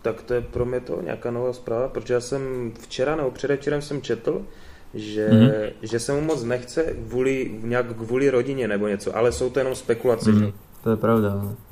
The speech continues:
Speaker 2: No, on se tam prostě chce, on se tam chce prosadit, chce tam i asi jako zůstat, ale podle mě to, co mu nabízíme u nás, to, to jinde nedostane. <laughs>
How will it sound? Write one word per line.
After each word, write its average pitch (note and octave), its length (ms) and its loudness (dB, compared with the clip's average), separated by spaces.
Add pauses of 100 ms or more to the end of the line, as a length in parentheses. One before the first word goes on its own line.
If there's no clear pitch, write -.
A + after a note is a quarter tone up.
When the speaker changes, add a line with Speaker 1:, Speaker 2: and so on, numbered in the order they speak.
(880)
Speaker 2:
No, A2+ 120 8
on B2+ 140 8
se C#3+ 120 4
tam C#3 140 8
prostě C#3 240 10
chce, B2 260 8
on B2 140 8
se C#3 140 6
tam C#3+ 160 6
chce - 260 -2
prosadit, G#2+ 760 4
chce - 220 -8
tam G2+ 220 2
i G2 100 2
asi G2 240 -2
jako G#2+ 260 -2
zůstat, G2+ 400 -2
ale G2 260 0 (1040)
podle G#2+ 180 6
mě A2+ 100 12
to, A2+ 140 2
co B2 160 4
mu B2 120 12
nabízíme A2 540 6
u G#2+ 80 2
nás, G#2+ 320 -2
to, - 160 -12 (100)
to - 100 -4
jinde G2+ 240 4
nedostane. G#2+ 520 0
<laughs> - 60 -20